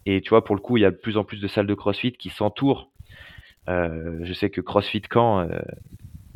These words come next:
équipe, euh, élite, va travailler un petit peu avec, euh, avec Rodolphe, euh, qui est, euh, qui est sur Caen et qui est aussi posturologue, qui fait plein de trucs comme ça.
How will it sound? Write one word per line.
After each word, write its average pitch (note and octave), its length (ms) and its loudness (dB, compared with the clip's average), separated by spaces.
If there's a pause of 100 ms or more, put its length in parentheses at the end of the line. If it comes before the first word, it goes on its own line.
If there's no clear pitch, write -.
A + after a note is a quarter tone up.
(140)
équipe, - 380 -8
euh, F2+ 120 0
élite, G2+ 280 2
va F#2 120 8
travailler G2 380 8
un G2+ 60 10
petit F#2+ 180 -4
peu A2+ 140 4
avec, F#2 240 4
euh, E2+ 160 -2 (680)
avec F2+ 340 -4
Rodolphe, G2+ 680 2 (640)
euh, E2+ 400 0
qui - 140 0
est, F2+ 100 6
euh, E2+ 100 0 (180)
qui - 100 -10
est - 20 -10
sur - 240 -4
Caen A#2 180 6
et G2 80 4
qui - 120 0
est - 20 4
aussi G2 240 0
posturologue, A2 640 4
qui - 100 -14
fait - 140 -2
plein G#2 160 2
de G2 40 -4
trucs - 160 -8
comme G2 140 0
ça. B2 320 8